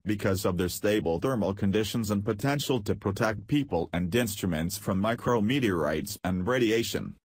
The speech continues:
"joxa is hoping to launch a manned mission to the moon by two thousand thirty, and it is likely that this newly discovered cave will be the subject of multiple new studies before then.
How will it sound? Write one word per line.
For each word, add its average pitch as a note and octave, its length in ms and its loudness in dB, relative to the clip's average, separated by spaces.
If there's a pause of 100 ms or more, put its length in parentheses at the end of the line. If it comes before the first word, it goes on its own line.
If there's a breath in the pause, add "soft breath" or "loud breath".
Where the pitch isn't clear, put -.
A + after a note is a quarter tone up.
(540)
"joxa C#3+ 500 0
is G2+ 220 0
hoping C#3+ 380 2
to B2 100 -4
launch G#2 420 0
a A2 40 0
manned G#2 420 2
mission B2 300 0
to G#2 100 -4
the F#2+ 100 0
moon C3 300 0
by G#2+ 160 0
two A2 260 0
thousand G#2+ 540 0
thirty, A#2+ 340 2
and G2+ 240 -2
it G#2 140 0
is F#2+ 220 2
likely F#2+ 480 0
that E2+ 240 0
this F#2+ 240 -2
newly D3+ 260 2
discovered C3 580 0
cave G#2 460 0
will G2+ 140 0
be A#2+ 200 2
the G2 140 2
subject G2 540 0
of D#2+ 120 -2
multiple G#2 520 0
new A#2 280 2
studies G#2 520 0
before G#2+ 400 0
then. C#2+ 280 -2